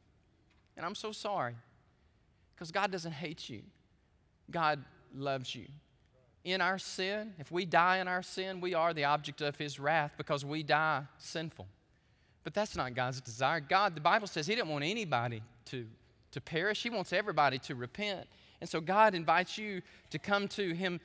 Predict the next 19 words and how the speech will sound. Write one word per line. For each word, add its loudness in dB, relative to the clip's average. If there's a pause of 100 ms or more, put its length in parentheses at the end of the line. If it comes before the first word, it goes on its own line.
(160)
himself. 0
And 2
that's 2
what 2
I 2
tell 0
people. -2
I -2
say, -4
"Listen, -4
God 6
is -4
for -2
you. -2
God 4
is -4
not 2 (840)
against -6
you." -14